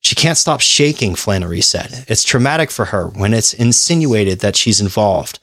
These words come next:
She's heartbroken." Marin was outside the school helping a coworker bring in food for an end-of-the-year party on May twenty-fourth when she saw a car crash, which was a truck,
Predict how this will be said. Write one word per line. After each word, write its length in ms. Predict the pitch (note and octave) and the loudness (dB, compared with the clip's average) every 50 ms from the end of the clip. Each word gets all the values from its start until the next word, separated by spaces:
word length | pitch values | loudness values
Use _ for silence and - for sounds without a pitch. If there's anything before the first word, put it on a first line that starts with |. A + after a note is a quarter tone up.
| _ _ _ _ _ _ _ | _ _ _ _ _ _ _
She's 280 | - - - B2 - | -2 0 0 0 0
heartbroken." 680 | - - B2+ B2+ A#2+ - - F#2+ E2+ - - - - - - _ _ _ _ _ _ _ _ _ _ _ _ - | 0 2 0 0 0 0 -2 -2 -2 -2 -4 -6 -8 -8 -16 _ _ _ _ _ _ _ _ _ _ _ _ 0
Marin 220 | B2+ C3+ E3 F#3 F#3+ | 2 2 4 4 4
was 160 | F3+ - - | 4 4 2
outside 340 | D#3 D#3 D3+ - E3+ E3 D3 | 0 0 0 0 0 0 2
the 60 | C3+ | 2
school 260 | - - - E3 D3 | 0 0 2 0 0
helping 340 | B2+ D#3 D#3+ D#3+ - D3+ C#3 | 2 2 0 0 2 2 2
a 60 | B2 | 2
coworker 500 | - - E3 F3 E3+ E3 E3 D3+ - C#3 | 0 0 0 0 2 2 0 2 0 -2
bring 240 | B2 - C3+ C#3+ D#3+ | -2 0 0 0 2
in 140 | E3 C#3 A#2+ | 2 2 0
food 320 | - - F3 F#3 G3 D#3+ | 0 0 2 2 2 2
for 160 | - - C3+ | 0 -2 -4
an 80 | A#2+ - | -4 -2
end-of-the-year 540 | - C#3 D3+ F3+ F3 E3 D#3+ D3 C#3+ C#3+ C#3 | -2 -2 0 0 0 0 0 2 2 2 0
party 360 | - - - D#3+ E3 D#3+ D3+ | -2 -4 0 0 2 2 2
on 180 | B2+ A2+ G#2 G2 | 2 2 2 2
May 140 | G2 G2 | 2 0
twenty-fourth 720 | F#2 - - G#2 F#2+ F#2 - - - G#2 A2+ C#3+ C#3+ - | 0 0 0 0 -2 -2 -2 0 0 2 2 2 0 0
when 140 | B2+ A#2 A2+ | 0 0 2
she 120 | - - - | 2 0 0
saw 260 | - - C3+ B2+ A#2+ B2 | 0 2 2 0 0 0
a 120 | A#2+ A#2 | -2 -2
car 320 | A#2 - - D3+ E3+ G3 | -2 -2 0 2 2 0
crash, 520 | G3 - - C3+ A#2+ A2+ B2 D3+ - - - | 0 -2 -4 -2 -2 0 0 -2 -2 -4 -4
which 160 | G#2+ - - | -6 -6 -2
was 120 | G2+ G2+ | -2 -2
a 40 | C3 | -2
truck, 360 | - - - G2+ F#2+ G#2 - | -2 -2 -2 0 -2 -2 -4